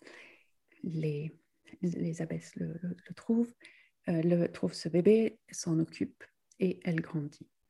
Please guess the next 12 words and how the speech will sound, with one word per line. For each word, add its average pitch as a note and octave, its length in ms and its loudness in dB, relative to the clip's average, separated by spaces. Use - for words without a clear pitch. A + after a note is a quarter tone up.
dans E3 220 0
le D3 80 -4
couvent. - 340 -20
Un G3+ 140 8
jour, G#3+ 280 4
un, E3+ 240 0
un D#3+ 60 -2
un E3 140 4
homme D#3 240 0
arrive D#3 340 -4
et, D#3+ 240 -4
euh, E3 100 0